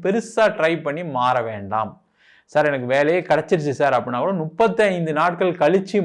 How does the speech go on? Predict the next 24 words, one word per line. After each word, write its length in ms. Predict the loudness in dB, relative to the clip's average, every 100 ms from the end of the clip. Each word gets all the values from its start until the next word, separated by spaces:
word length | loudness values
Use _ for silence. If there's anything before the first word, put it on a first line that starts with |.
| 2
மாறுறது 500 | 4 4 2 0 -2
ரொம்ப 300 | -4 -4 -4
நல்லது. 800 | -4 -4 -4 -4 -6 -8 -10 _ _ _ -2
இல்லைன்னா 200 | 2 4
அதுல 440 | 4 4 4 4
ஒரு 220 | 4 2
பாதிப்புகள் 680 | 0 2 2 2 -2 0 0
வரும், 420 | 0 -2 -2 -4
அதுல 280 | -2 -2 -2
ஏதாவது 300 | 0 2 4
ஒரு 220 | 2 0
குறை 320 | 0 2 4 4
வரும், 380 | 4 2 0
அதுல 360 | 0 0 0 -2
திருப்பி 360 | -2 -4 0 2
அந்த 300 | 2 0 -2
கம்பெனில 460 | -2 -2 0 -2
போய் 160 | -2 -4
ஏதாவது 280 | 0 2 0
ஒரு 60 | -6
பிரச்சனையில 320 | -4 -4 -2
மாட்டிக்கிறதுக்கான 720 | -2 -2 -2 -6 -8 -10 -10
நேரமா 440 | -4 -2 -2 -4
இருக்கு. 360 | -6 -8 -12